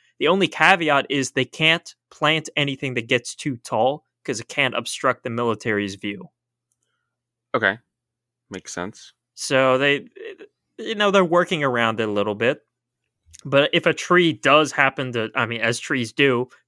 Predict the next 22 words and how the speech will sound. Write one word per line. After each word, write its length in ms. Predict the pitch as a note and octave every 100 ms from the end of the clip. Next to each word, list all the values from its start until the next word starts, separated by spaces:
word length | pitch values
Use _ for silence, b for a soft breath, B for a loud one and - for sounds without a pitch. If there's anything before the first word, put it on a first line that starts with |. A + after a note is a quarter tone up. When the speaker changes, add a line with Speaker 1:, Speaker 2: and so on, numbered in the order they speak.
| -
Speaker 1:
a 60 |
stray 320 | - - C3+ B2+
acorn 380 | C3+ C3+ C3
gets 240 | A#2 A#2 -
there 140 | A#2
and 120 | G#2+
starts 280 | - A#2+ A2
to 60 | A2+
grow, 380 | G2+ A#2+ A#2+ A2+ b b b _
who's 320 | - D#3+ D3
gonna 160 | D3+
go 160 | B2+ C3+
down 220 | C3 B2
and 100 | A#2
chop 260 | - A#2+ -
it 80 | A2+
down? 300 | A2+ A#2 A2+
<laughs> 20 |
I'm 220 | G2+ C#3
not 260 | B2+ G3+ G3+
touching 380 | D#3 - B2+
it. 160 | G2+